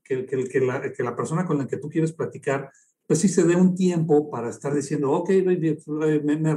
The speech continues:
me resulta interesante esto y esto y esto", y entonces el contacto se puede, se puede generar de manera más, este, digamos, más orgánica.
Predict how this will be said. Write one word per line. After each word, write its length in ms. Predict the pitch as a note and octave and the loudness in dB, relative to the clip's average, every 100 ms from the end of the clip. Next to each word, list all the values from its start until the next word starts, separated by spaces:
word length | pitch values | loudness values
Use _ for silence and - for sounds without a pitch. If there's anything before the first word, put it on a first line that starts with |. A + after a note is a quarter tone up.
| D3+ | -2
me 200 | D#3+ D3 | -2 -2
resulta 320 | C#3+ - D#3+ F3 | -4 -8 -4 -4
interesante 580 | D#3 C3+ B2+ D3 C#3+ | -2 -4 -4 -4 -2
esto 180 | C3+ C3+ | -4 -4
y 100 | B2+ | -10
esto 160 | A2+ C#3+ | -8 -2
y 80 | E3+ | -2
esto", 200 | E3 A#2+ | -2 -6
y 40 | |
entonces 240 | A2 C#3+ | -6 -8
el 80 | D#3+ | -6
contacto 360 | D#3 C#3 - - | -6 -4 -8 -10
se 120 | - | -10
puede, 300 | - C3 C3 _ _ _ _ | -4 -2 -4 _ _ _ _
se 160 | - | -6
puede 200 | C3+ D#3 | 0 2
generar 360 | D#3 C3+ B2+ B2+ | 2 0 -2 -2
de 80 | B2 | -2
manera 320 | A#2 A#2 A#2+ | -4 -4 -4
más, 260 | A#2+ A2+ - | -4 -6 -8
este, 440 | - - G#2 G2+ | -10 -4 -4 -2
digamos, 480 | G#2+ A2 A2+ G#2+ A2+ | -4 -4 -4 -4 -4
más 200 | A2+ A2 | -6 -2
orgánica. 560 | C3+ C#3 C3+ A2+ - | -2 0 -2 -6 -12